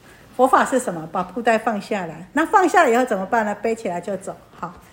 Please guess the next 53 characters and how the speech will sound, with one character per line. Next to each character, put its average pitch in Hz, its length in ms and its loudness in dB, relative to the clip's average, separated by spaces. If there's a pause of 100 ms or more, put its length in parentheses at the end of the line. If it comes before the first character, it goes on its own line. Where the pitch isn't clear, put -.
(180)
想 233 360 0
一 - 20 2
想， 262 160 0
我 190 60 -2
们 185 80 -2
下 247 160 -2
礼 220 100 -4
拜 214 240 -2 (320)
再， 220 240 -4 (100)
再， 214 140 -4 (140)
再 226 140 -2
问 226 200 -2
大 208 160 -4
家 196 220 -8
哈。 175 200 -6 (420)
那 381 120 8
我 359 60 6
们 330 80 -2
讲 269 160 4
这 339 80 -4
个 302 140 6
忉 392 240 6
利 392 180 -2
天 320 420 4
哈， 220 380 4
忉 359 160 6
利 370 160 0
天 330 260 2
呢， 269 380 2
哈， 226 180 2
就 254 140 -2
是 247 260 -4 (300)
在 320 260 4
这 320 120 -4
个 294 160 0
须 359 220 0
弥 320 160 0
山 214 220 2
的 247 100 2
山 285 360 2
顶 202 240 -6 (200)
哈。 - 300 2 (1700)
那 320 180 8
呢， 285 220 4
他 311 200 2
的 285 160 2
人 262 260 2
寿 302 280 4
呢 254 160 0
是 254 160 -2
一 269 80 -4
千 247 320 -2
岁 240 380 -4